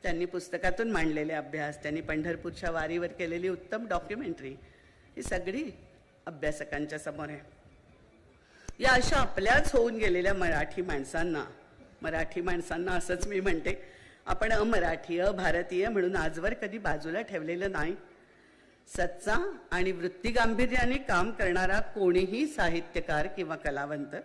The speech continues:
हा जात, धर्म, देश, वंश यांच्या पलीकडेच जाणारा असतो, हे आपण विसरून चालणार नाही. त्यामुळे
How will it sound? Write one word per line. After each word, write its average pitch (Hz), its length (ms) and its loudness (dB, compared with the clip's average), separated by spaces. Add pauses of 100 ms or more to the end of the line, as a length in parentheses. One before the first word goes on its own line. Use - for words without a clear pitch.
(540)
हा 185 80 2
जात, 185 840 0
धर्म, 185 420 2
देश, 190 720 -2
वंश 180 400 0 (400)
यांच्या 175 320 4
पलीकडेच 208 680 6
जाणारा 185 500 6
असतो, 165 480 0 (460)
हे 190 60 2
आपण 196 320 6
विसरून 185 440 0
चालणार 170 500 2
नाही. 180 240 -6 (1900)
त्यामुळे 180 440 4